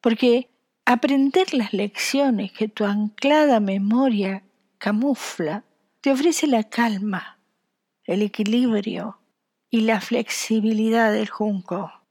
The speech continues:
protagonista de la fábula del griego Esopo. Cuentan que una vez hace muchos años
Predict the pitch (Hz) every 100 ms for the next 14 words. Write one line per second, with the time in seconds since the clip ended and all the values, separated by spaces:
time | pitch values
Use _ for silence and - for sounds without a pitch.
0 | _ _ 214 214 196 196 196 226 220 -
1 | 180 175 180 180 - 226 220 190 180 175
2 | 170 - _ - 185 180 180 196 202 208
3 | 196 180 160 - - 196 - - 185 175
4 | 165 - - - _ _ _ - 302 339
5 | 359 339 269 254 233 220 240 254 240 226
6 | 220 208 233 202 196 - 247 320 302 233
7 | 202 - -